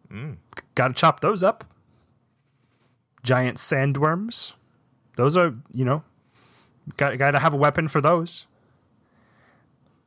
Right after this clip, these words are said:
Speaker 2: Um, you wanna, you wanna chop up some steaks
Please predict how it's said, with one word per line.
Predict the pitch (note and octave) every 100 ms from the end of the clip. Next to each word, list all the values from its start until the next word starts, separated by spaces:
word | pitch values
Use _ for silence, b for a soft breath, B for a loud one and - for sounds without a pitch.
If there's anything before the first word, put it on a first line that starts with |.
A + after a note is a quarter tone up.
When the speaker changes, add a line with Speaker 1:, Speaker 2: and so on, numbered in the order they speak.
| -
Speaker 2:
Um, | C3 A#2 A2+ A2+ - _ _ _ _ _ _ _ _ _ -
you | D3+
wanna, | D3 D#3 C#3+
you | D3+
wanna | D#3 D#3
chop | - D3+ C#3+
up | D#3+ D#3 - b b b b
some | - - A#2+
steaks | A2 - - C3 E3 - - -